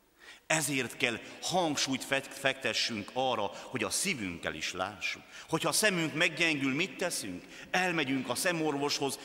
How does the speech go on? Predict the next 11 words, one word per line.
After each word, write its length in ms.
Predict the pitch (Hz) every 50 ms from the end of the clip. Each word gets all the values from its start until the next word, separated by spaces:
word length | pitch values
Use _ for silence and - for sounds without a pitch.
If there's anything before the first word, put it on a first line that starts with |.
| - -
szemüveget 600 | - - - 175 175 160 143 127 113 117 110 -
készítetünk, 840 | - 165 170 160 - 156 143 - - 143 127 - 135 127 113 - - - - - -
megvizsgáltatjuk 800 | - 147 151 131 131 139 123 117 127 123 117 - 113 - - 101
a 60 | -
szemünket, 420 | 101 - 147 135 135 123 113 117 -
hogy 140 | - 104 98
jól 260 | 107 107 101 87 67
lássunk. 500 | 73 73 - - - - - - - - - - - - - - - _ _ _ - - - -
Vajon 400 | - 170 240 277 277 269 262 254 -
szív, 420 | - - - - 262 262 269 254 - - - - - - - -
ilyen 280 | - 180 185 180 180